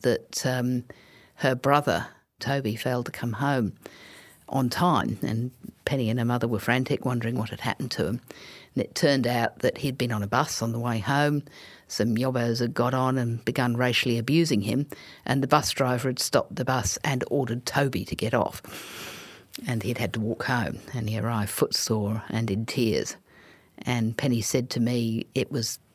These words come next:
people like that bus driver that John Howard was talking to when he said that there were too many Asians, that we shouldn't have Asian immigration. And the impact of that." on her and Toby was, you know, enormous.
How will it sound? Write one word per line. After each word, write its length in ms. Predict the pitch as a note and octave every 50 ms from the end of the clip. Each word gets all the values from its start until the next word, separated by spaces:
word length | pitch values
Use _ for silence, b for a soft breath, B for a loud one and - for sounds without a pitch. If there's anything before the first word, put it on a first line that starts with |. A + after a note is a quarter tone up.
| _ _ _ -
people 320 | - E3 D#3 - B2+ B2
like 300 | B2 A#2+ A#2 B2+ B2 -
that 240 | - B2 - - -
bus 240 | A2 A2 - - -
driver 460 | - A2+ G2+ F#2+ F2 - E2 F2 - - -
that 160 | - - -
John 240 | - A#2+ G#2 G#2 G#2
Howard 320 | G2+ G#2 G2+ F#2+ G2 F#2+
was 160 | F2 - -
talking 360 | - - G2+ G#2 G#2 F#2+ F#2 -
to 220 | - - - B2 - B B B B B B B -
when 160 | - F2 G2+
he 120 | G2+ G2 F#2
said 240 | - - - -
that 160 | - - - -
there 100 | A#2+ A2
were 80 | G#2+
too 200 | G#2 - - A#2
many 200 | G#2+ G2 G2 G2
Asians, 480 | F#2+ G2+ F#2 - A2 - F#2 - F3+ -
that 120 | - -
we 60 | -
shouldn't 300 | A#2 - - G#2 A2+ -
have 140 | - B2 A#2
Asian 260 | G#2+ G#2 G2 - - -
immigration. 640 | - - - - F2 G2 - - - - A#1 - B B B B B
And 140 | B2 B2 B2+
the 140 | B2+ C3+ C#3+
impact 440 | D#3 C#3+ - - - - - -
of 120 | - A2+ A2+
that." 340 | G#2 G#2 G2 - - - - B B B B B B B B B
on 160 | - G#2+ A2+
her 360 | F#2+ - C#3 C#3 C3+ C3 A#2 G2+
and 140 | G2 A2
Toby 480 | - - C3+ A#2 A2+ G#2+ A2+ - A#2+ - - _ B B B B B B B B B -
was, 640 | - G#2 G#2+ A2 A2 - - - - - - - - - - - - - - - G3 -
you 120 | - A#2
know, 120 | G#2 D#2+ - -
enormous. 580 | B2 C3+ C#3 C#3 A#2+ F#2+ G2 - - - -